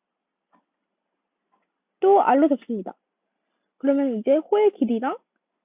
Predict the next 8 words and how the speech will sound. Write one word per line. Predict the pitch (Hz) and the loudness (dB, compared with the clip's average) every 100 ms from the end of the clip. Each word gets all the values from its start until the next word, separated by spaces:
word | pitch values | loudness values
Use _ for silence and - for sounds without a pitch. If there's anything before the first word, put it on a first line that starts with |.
| _ _ _ _ _ - | _ _ _ _ _ -12
그리고 | 226 220 - 311 508 _ _ _ | -8 -8 -6 -4 -4 _ _ _
반지름 | 262 247 277 294 269 | -4 -2 -2 -2 -4
길이랑 | 214 226 220 | -4 -6 -6
같겠죠. | 220 - 277 - - 220 185 _ _ _ _ _ | -14 -8 -8 -6 -6 -6 -6 _ _ _ _ _
그러면은 | - 294 285 269 392 539 _ _ _ _ _ _ _ _ _ _ _ _ | -8 -6 -4 -4 -6 -8 _ _ _ _ _ _ _ _ _ _ _ _
그때 | - 302 - _ 233 247 370 - | -4 -2 -2 _ -6 -4 -6 -6
여기, | 226 240 220 185 - _ _ _ _ _ _ _ _ _ _ _ _ _ _ _ _ - | -2 -2 -4 -8 -10 _ _ _ _ _ _ _ _ _ _ _ _ _ _ _ _ -12
여기 | 247 262 277 254 - | -6 -2 -2 -4 -12